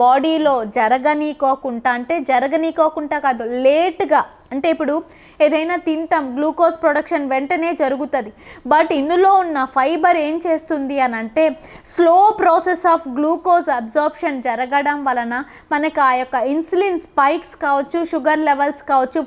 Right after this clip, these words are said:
ఫ్లక్చువేట్ రానీకోకుండా కాపాడుతుంది కనుక, so ఇక్కడ మనం జొన్నలకే the best priority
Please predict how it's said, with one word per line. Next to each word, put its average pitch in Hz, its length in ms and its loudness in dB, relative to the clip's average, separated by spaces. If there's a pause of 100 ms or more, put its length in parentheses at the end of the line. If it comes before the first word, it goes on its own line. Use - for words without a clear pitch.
ఫ్లక్చువేట్ 311 600 -2
రానీకోకుండా 262 840 -4 (180)
కాపాడుతుంది 262 840 0 (100)
కనుక, 202 280 -8 (640)
so 330 80 2 (140)
ఇక్కడ 302 200 2 (140)
మనం 254 220 0 (200)
జొన్నలకే 320 680 4 (260)
the 240 80 2 (140)
best 311 260 0 (160)
priority 233 680 -2